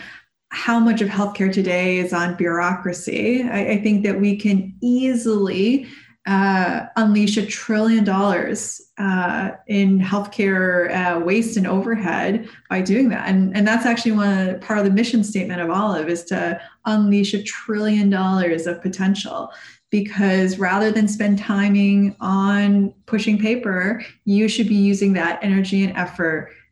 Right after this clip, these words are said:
to accelerate patient care and, uh, even lower the cost of care, right? Um, so I, I think that is, that's been critical. And the areas where I see the fastest movement to that, just to get really specific to your question, Kathy,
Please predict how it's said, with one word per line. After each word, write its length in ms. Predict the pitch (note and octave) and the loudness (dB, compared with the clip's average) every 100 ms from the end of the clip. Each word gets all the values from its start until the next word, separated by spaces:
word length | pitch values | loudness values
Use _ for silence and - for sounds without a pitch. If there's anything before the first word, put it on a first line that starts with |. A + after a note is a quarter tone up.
| _ - | _ -6
to 420 | G#3+ F3+ F3 F3 F3+ | 0 2 2 0 -2
accelerate 720 | F#3 - F#3 F3+ E3+ F3+ F3+ | -4 -2 0 2 2 0 -2
patient 360 | - E3+ F#3 | -2 -2 -4
care 600 | - E3 F3 F3 F3 E3 - | -6 -6 -4 -4 -4 -6 -4
and, 500 | E3 D#3+ D#3+ E3 D#3+ | -2 -2 -2 -4 -4
uh, 400 | - E3 - - A3 - _ _ - | -4 -2 -2 -4 -6 -10 _ _ 0
even 300 | B3 D4+ A3 | 2 4 4
lower 240 | A3 A#3+ | 4 2
the 120 | G3 | 0
cost 400 | - G#3+ E4 - | -2 -4 -4 -4
of 80 | E3+ | -8
care, 340 | - E3+ D3 | -6 -4 -2
right? 340 | E3 F3+ A#3 - - - - - | 0 0 0 -2 -12 -16 -10 -2
Um, 600 | G3 F#3 E3+ F3 - - | 2 2 2 0 -4 -12
so 160 | - A3+ | -4 -2
I, 380 | - A3 G#3+ A3 | 0 0 2 0
I 40 | |
think 380 | G3+ A#3 G#3 G#3+ | 2 2 2 2
that 220 | F#3+ F3+ | 2 2
is, 440 | F3+ F3 F3+ - - | 2 2 0 -4 -2
that's 240 | G3 F#3+ | 0 2
been 160 | F#3+ F#3 | 2 2
critical. 680 | F3+ F3+ F#3+ E3+ - - - | 0 -2 0 0 0 -4 0
And 340 | G3+ G3+ - | 2 2 2
the 180 | A3 A3 | 0 2
areas 500 | A#3 A#3+ C4 C4+ A#3+ | 2 4 4 4 4
where 80 | G#3 | 2
I 120 | F3 | 2
see 360 | F#3+ - - G3+ | 0 -2 2 2
the 220 | F#3+ E3+ | 4 0
fastest 640 | E3+ - F#3 F#3 F#3+ A#3+ A#3+ | -2 -2 0 0 0 0 2
movement 400 | B3+ B3+ C#4 C#4 | 2 4 2 2
to 80 | |
that, 200 | C#4 C4+ | 0 2
just 180 | C4 A#3+ | 0 -2
to 60 | - | -2
get 160 | - | 0
really 280 | G#3 G3 G3+ | 2 4 2
specific 560 | G#3 - A3+ A3+ A3+ A#3 | 0 -2 -2 0 0 0
to 100 | A#3+ | 2
your 160 | A3+ A3+ | 2 2
question, 400 | A3 A3 A#3 A3+ | 0 2 0 2
Kathy, 600 | A#3 A#3 B3 B3 C4 | 2 0 2 2 0